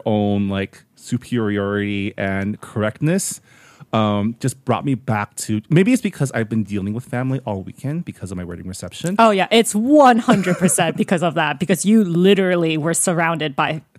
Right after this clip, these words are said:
Speaker 2: aunties and family all weekend.
Speaker 1: <laughs>
Speaker 2: And, you know, them bringing on the classic, like, "Oh my God, now that you're finally married, like, when are you gonna have a kid?" And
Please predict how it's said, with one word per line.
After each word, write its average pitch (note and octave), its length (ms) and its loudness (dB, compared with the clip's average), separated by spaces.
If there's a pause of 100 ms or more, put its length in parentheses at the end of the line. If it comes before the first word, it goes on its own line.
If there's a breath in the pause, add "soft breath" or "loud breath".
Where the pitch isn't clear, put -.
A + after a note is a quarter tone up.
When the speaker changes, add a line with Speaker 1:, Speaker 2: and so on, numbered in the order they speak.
(280)
Speaker 2:
aunties D#3+ 540 0
and E3 180 -4
family D3+ 440 -2
all D3+ 200 0
weekend. C#3+ 460 -8 (160)
Speaker 1:
<laughs> - 40 -8
Speaker 2:
And, D3+ 440 -2 (380 loud breath)
you F#3 100 -2
know, E3+ 160 2
them F#3+ 400 0 (380)
bringing G3+ 340 2
on F3+ 140 0
the E3 100 -4
classic, D#3+ 880 -4 (400 loud breath)
like, F#3 320 -8
"Oh B3 120 -2
my A3+ 200 -2
God, G#3 260 -4
now F3+ 240 -2
that F3+ 200 -6
you're E3+ 140 -4
finally F3+ 540 -2
married, D#3+ 680 -4 (300 loud breath)
like, F3 200 -4
when A#3 140 2
are G#3 60 0
you G3 60 0
gonna F#3+ 160 -2
have G#3+ 180 0
a A3+ 60 0
kid?" E3 580 0
And D#3+ 560 -4